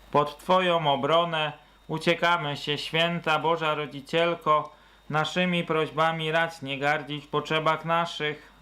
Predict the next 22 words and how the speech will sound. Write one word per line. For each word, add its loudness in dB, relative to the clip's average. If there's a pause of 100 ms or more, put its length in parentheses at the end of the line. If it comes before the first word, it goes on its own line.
ale 2
od 0
wszelakich 0
złych -2
przygód 0 (420)
racz 2
nas 0
zawsze 0
wybawiać. 0 (200)
Panno 2
chwalebna 2
i -4
błogosławiona, 0 (360)
O 2
Pani 2
nasza, 0
orędowniczko -2
nasza, 0
pośredniczko -2
nasza, 0
pocieszycielko 0
nasza, 0